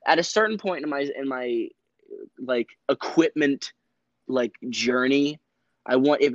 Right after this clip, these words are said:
anyone's listening that wants to be a photographer or anything like that, or any really art at all that,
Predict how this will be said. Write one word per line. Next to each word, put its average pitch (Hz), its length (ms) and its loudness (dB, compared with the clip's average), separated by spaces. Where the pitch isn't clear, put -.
anyone's 208 480 2
listening 127 640 -2
that 120 180 -4
wants 135 240 -2
to 139 80 -4
be 131 160 0
a 117 80 -4
photographer 120 600 -4
or 117 40 -4
anything 123 280 -6
like 117 180 -8
that, 117 160 0
or 107 100 -2
any 139 340 0
really 127 400 -4
art 135 400 4
at 127 160 0
all 135 300 0
that, 120 140 -8